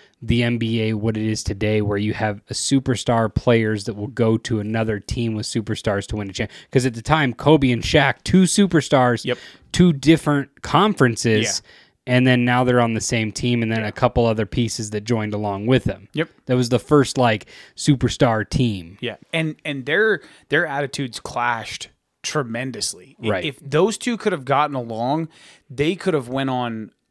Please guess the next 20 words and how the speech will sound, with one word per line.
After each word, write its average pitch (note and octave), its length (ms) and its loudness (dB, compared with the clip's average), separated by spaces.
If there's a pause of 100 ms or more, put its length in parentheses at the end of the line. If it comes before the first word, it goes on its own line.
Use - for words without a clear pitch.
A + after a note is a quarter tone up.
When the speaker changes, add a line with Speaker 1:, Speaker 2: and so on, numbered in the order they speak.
(240)
Speaker 2:
an B2 120 -6
insane C3+ 800 -4
run G#2+ 560 -4 (480)
that A#2 380 -6 (440)
possibly C#3+ 600 -2
could D3 180 -4
have B2 100 -4
ended B2+ 240 -8
up A#2+ 160 -6
being B2 300 -6
the A2 80 -12
best A#2+ 320 -10
dynasty A2+ 640 -10
of B2 180 -2
all G2 200 -6
time. A#2+ 320 -8
Speaker 1:
Could C#3 160 4
have A2 80 -2
been, G2 180 -4
yeah. G2+ 200 -6